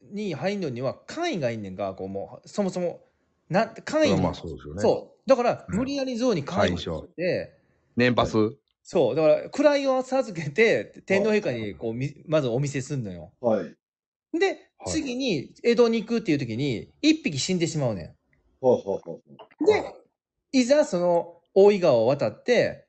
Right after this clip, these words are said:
Speaker 1: その、担いで、初めて動物がその大井川を渡って江戸に行って、江戸の人はみんな、「こんなやつほんまに生きてんねや」って言って、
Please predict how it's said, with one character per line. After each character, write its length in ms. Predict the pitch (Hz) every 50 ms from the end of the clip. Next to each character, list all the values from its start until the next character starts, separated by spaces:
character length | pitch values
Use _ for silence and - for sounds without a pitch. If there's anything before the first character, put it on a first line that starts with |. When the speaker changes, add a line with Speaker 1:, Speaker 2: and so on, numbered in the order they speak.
| _ _
Speaker 1:
そ 160 | - - 139
の、 440 | 131 117 113 110 104 101 - - _ _ _ _ _ _ _ - -
担 160 | - - 208 208 - 165
い 100 | 156 151
で、 320 | 151 247 277 220 139 101 92
初 240 | - - 277 294 339
め 100 | 302 202
て 80 | 165
動 260 | 131 120 160 170 185
物 260 | 170 165 143 - - 139
が 120 | 196 180
そ 80 | - 151
の 120 | 139 131
大 100 | 143 156
井 40 | 151
川 120 | 127 117 110
を 40 |
渡 180 | 113 131 135 143
っ 100 | 139 139
て 220 | - 247 180 -
江 60 | 156 147
戸 140 | 151 147
に 100 | 139 135
行 80 | 139 135
っ 40 | -
て、 220 | - 247 214 151 156
江 60 | 156
戸 80 | 170
の 60 | 165 160
人 140 | 156 -
は 60 | 113 113
み 100 | 123 127
ん 20 |
な、 220 | 123 104 90 80 - - _ -
「こ 120 | - 160
ん 40 | 156
な 60 | 151
や 40 | 143
つ 80 | - 107
ほ 120 | 104 120
ん 60 | 113
ま 80 | 113 117
に 120 | 120 120
生 40 | 113
き 40 | -
て 100 | - 127
ん 60 | 127
ね 60 | 120
や」 40 | 113 110
っ 20 |
て 160 | - - 220
言 80 | 240 254
っ 20 |
て、 480 | 247 - 427 415 330 156 - - -